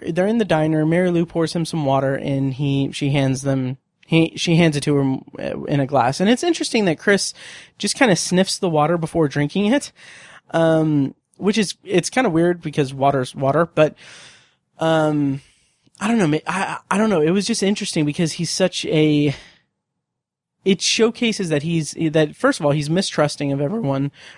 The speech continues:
or of, of these people that he's wandering into. And I think the subtext of that is because he has a responsibility. Like, he has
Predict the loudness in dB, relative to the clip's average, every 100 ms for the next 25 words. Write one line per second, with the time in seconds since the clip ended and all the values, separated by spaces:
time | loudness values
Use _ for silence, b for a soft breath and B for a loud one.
0 | B 2 2 4 0 2 0 -2 -2 -2
1 | 0 -2 0 -2 -2 0 2 2 2 2
2 | -2 -2 B B B 2 2 2 0 0
3 | 0 0 -2 -2 -2 0 0 0 -2 -2
4 | 2 2 0 0 2 2 2 2 2 2
5 | 0 2 2 2 0 0 0 -4 -4 -4
6 | 0 0 2 2 2 -2